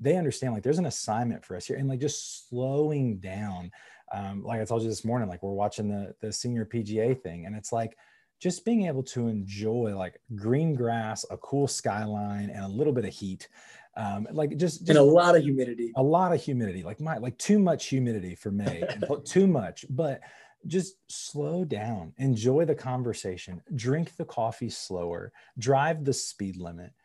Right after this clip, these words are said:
Speaker 1: turn your phone off in the <laughs> mornings. Like, wh-,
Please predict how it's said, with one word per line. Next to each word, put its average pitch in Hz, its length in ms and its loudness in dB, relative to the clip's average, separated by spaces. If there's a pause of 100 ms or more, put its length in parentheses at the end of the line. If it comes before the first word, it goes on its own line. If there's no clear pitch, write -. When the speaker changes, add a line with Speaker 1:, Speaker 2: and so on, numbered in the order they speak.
(220)
Speaker 1:
turn 170 300 0
your 180 140 2
phone 113 360 -2
off 92 280 -6
in 101 80 -4
the 98 60 -4
<laughs> 101 120 -2
mornings. - 420 -6
Like, 135 280 2 (340)
wh-, 127 240 0